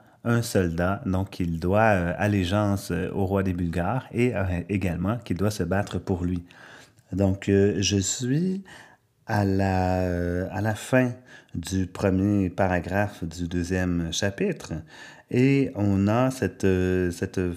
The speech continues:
cette discussion-là. « C'en est assez, lui dit-on. Vous voilà l'appui, le soutien,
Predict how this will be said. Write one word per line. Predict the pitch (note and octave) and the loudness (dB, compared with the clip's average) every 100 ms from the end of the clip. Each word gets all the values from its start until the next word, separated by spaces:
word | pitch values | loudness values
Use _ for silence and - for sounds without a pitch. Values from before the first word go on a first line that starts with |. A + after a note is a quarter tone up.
| - - - | -10 -16 -8
cette | G#2+ A2 | -4 -4
discussion-là. « | G2 G#2+ - G#2 - A#2+ G#2 D#2 - _ _ _ _ _ _ _ _ - - - | -6 -8 -8 -4 0 0 0 -2 -8 _ _ _ _ _ _ _ _ -20 -20 -18
C'en | - E3 D#3 | 0 4 6
est | D3 | 8
assez, | B2+ A2 - F#3+ - | 6 4 0 0 0
lui | G#2 G2 | -2 -2
dit-on. | F2 E2+ B2 F3+ - _ _ _ - - _ _ | -4 -2 0 0 -6 _ _ _ -20 -20 _ _
Vous | G#2+ D3 | 0 2
voilà | D3 A#2+ A2 | 4 6 6
l'appui, | G2 F2 - A2+ C#3+ D3 - | 4 2 -2 -2 -2 -4 -4
le | G2 B2+ | 0 2
soutien, | - F2+ - G2+ B2 | 0 -6 0 0 0